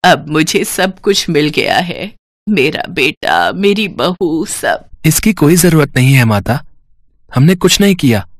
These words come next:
Speaker 2: ये सब कुछ भगवान ने कराया है। अब आपका जीवन अच्छा हो गया है, तो अब हमारा भी यहाँ से जाने का समय आ गया है। अब आप हमें जाने की अनुमति दें।
Speaker 1: ये बोलकर दोनों वहां से चले जाते हैं।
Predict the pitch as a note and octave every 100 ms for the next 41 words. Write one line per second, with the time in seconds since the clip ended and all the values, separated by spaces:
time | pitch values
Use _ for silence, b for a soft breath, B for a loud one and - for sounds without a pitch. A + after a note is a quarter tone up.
0 | _ b b b b A#2+ C#3+ - - F3+
1 | C#3 A#2+ A2+ B2 D3+ D3+ A#2+ A2+ G2+ G2+
2 | F#2+ - - - - _ _ _ - C#3
3 | B2+ B2 - B2+ A#2+ B2 A#2 - F3 E3
4 | C#3 A2+ G2+ G2+ - - _ b b b
5 | b b - A#2+ A2 - A2 A2 B2 A#2+
6 | A2 - - - B2 D3 F3+ D#3+ A2+ A#2
7 | C#3+ F3+ D3+ C3 A2 F2+ G2 F2+ F#2 -
8 | _ _ _ b b b b - C#3+ C#3+
9 | C3+ - - - - F3 E3+ A#2 A2 D#3
10 | G3 F3 C#3 A#2 A#2 G2 F#2 - - -
11 | A3+ D4 D4+ F4 F#4 F#4 G#3 F#3 G3+ F#3+
12 | F#3+ F3+ G3+ F3+ D3 C#3+ D3+ C#3+ D#3+ F3